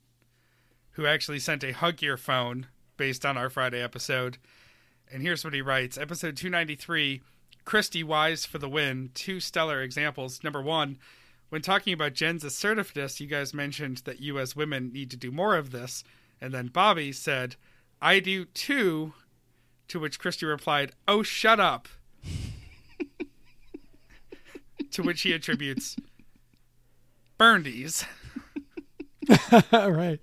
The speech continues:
Speaker 1: Yes. Yes, Bob.
Speaker 2: You've just been served a meal at Burndy's.
Speaker 1: Exactly. <laughs>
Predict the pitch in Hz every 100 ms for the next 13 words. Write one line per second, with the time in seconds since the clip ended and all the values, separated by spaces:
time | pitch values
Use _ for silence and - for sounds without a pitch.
0 | - 131 - - - - 160 151 - 143
1 | 131 185 - 180 - 190 185 160 160 165
2 | 165 160 143 151 139 123 123 143 131 120
3 | 156 - - - - - - -